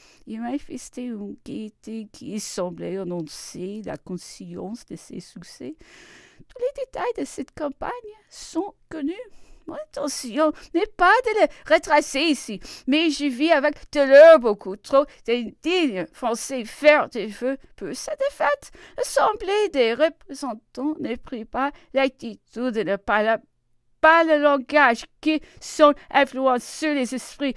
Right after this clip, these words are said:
rendait nécessaire des vieilles haines, d'anciennes opinions, l'espérance du retour des Bourbons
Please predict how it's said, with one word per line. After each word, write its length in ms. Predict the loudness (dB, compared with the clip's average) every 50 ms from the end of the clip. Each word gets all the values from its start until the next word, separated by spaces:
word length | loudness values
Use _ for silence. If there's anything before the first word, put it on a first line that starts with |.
| -8 -6
rendait 400 | 0 0 0 2 2 0 2 4
nécessaire 600 | 4 4 2 0 -4 -10 -10 -4 -2 -2 -2 -2 -6 -14 -20 -18 -14
des 160 | -10 -8 -8
vieilles 340 | -8 -8 -6 -6 -6 -6 -6 -8 -16 _ -6 _
haines, 340 | 2 2 2 2 -2 -6 -8 -12 -18 _ _ _ _ _ _ _ _ _ _ _ _ _ _
d'anciennes 500 | -2 -2 -2 -2 -4 -2 0 0 0 0 -2 -8 -8
opinions, 640 | -8 -8 -6 -2 2 4 4 6 6 4 2 0 -2 _ _ _ _ _ _
l'espérance 680 | -4 -2 -2 -2 -4 -4 -2 2 4 4 4 2 -2
du 180 | -10 -12 -8 -4
retour 460 | -4 -4 -4 -6 _ -4 -4 -4 -4 -6 -6
des 180 | -6 -6 -2
Bourbons 400 | 0 0 0 2 2 0 -2 -2